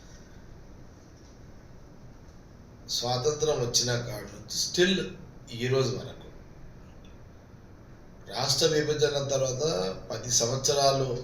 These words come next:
ప్రజలు కేసీఆర్కి అవకాశం ఇచ్చారు. పదేళ్ల తర్వాత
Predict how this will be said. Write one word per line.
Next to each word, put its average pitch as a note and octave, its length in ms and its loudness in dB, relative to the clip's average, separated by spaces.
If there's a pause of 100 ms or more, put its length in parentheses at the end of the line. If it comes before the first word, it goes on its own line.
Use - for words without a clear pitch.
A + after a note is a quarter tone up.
(500)
ప్రజలు B2 420 2 (260)
కేసీఆర్కి A#2 600 4
అవకాశం - 420 -4 (100)
ఇచ్చారు. - 320 -8 (3000)
పదేళ్ల D3+ 340 6 (140)
తర్వాత D#3 380 8